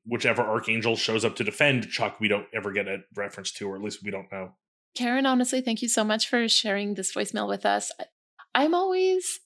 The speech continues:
Speaker 2: so excited. Like, this is something that we don't really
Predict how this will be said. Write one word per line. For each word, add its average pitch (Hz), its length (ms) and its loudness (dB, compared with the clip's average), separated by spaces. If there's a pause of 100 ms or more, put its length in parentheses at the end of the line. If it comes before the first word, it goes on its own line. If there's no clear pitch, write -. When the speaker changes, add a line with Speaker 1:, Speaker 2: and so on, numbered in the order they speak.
(140)
Speaker 2:
so - 400 2
excited. 226 460 2
Like, 220 200 2
this 311 160 0
is 381 80 -2
something 403 300 0
that 330 100 4
we 254 100 0
don't 208 200 -4
really 208 500 -4